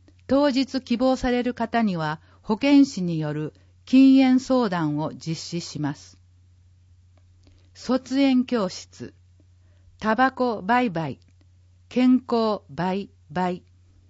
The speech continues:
いつかはやめようと思ってやめられなかったあなた、世界禁煙デーをきっかけに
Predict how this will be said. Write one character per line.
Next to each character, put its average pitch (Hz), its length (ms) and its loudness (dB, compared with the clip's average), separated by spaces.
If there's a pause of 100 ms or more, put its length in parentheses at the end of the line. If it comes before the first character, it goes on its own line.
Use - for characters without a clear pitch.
(880)
い 269 120 2
つ - 140 -18
か 226 160 0
は 180 120 0
や 170 180 0
め 254 100 4
よ 254 200 2
う 254 40 -2
と 240 140 -2
思 226 180 2
っ 247 40 -2
て 170 200 -8
や 180 140 -2
め 240 120 2
ら 254 120 0
れ 254 100 2
な 247 140 0
か 220 120 -4
っ 185 140 -8
た 160 100 -8
あ 160 60 -4
な 175 140 -6
た、 139 200 -14 (600)
世 269 200 0
界 240 300 2
禁 262 320 6
煙 269 260 6
デ 196 160 0
ー 165 80 0
を 151 80 -4
き 190 180 -8
っ - 60 -8
か - 220 -6
け 202 160 -6
に 185 220 -6